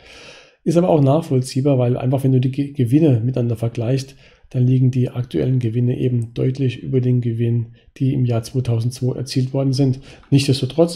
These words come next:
sollte es wieder, äh, zu einem Gewinneinbruch kommen, dann sind sie halt wieder weg. Das ist halt so typisch Automobilindustrie. Was ich auch mal noch kurz zeigen wollte, weil ich es interessant finde,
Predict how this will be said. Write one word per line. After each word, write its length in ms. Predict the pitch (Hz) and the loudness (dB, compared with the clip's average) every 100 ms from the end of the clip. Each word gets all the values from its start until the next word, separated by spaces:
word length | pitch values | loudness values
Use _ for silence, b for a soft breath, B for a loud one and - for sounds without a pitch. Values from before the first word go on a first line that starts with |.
| - | -8
sollte 280 | - 131 131 | -2 2 2
es 160 | 127 | 2
wieder, 480 | 143 165 147 151 139 | 2 4 4 2 -2
äh, 60 | 120 | -2
zu 120 | - | 0
einem 120 | 127 | 2
Gewinneinbruch 560 | 120 117 101 120 127 - | 2 0 0 -2 -2 -2
kommen, 220 | 175 175 | -2 0
dann 100 | 165 | 2
sind 160 | 165 156 | 2 4
sie 80 | |
halt 180 | 117 120 | 2 2
wieder 220 | 131 123 | 2 2
weg. 260 | 110 110 - - | 2 -6 -12 -12
Das 120 | 110 | -6
ist 140 | 123 127 | -4 0
halt 160 | 123 | -2
so 200 | - 123 | 0 -2
typisch 560 | 117 - 131 135 - - | -2 -4 0 0 -2 -8
Automobilindustrie. 1040 | 131 131 131 139 139 123 110 - - - _ B B B B B B B | 0 2 4 2 2 -2 -4 -10 -14 -14 _ B B B B B B B
Was 120 | 123 | -10
ich 60 | - | -6
auch 80 | 107 | 0
mal 120 | 139 | 4
noch 180 | 160 165 | 4 2
kurz 280 | 170 170 - | 0 -2 -4
zeigen 320 | 135 131 127 | 0 0 2
wollte, 360 | 131 143 139 139 - - | 2 4 0 -2 -12 -12
weil 100 | 113 | -8
ich 60 | |
es 40 | 131 | -4
interessant 480 | 123 107 - 143 | -4 -6 -4 -6
finde, 440 | 147 165 156 156 | -4 0 0 0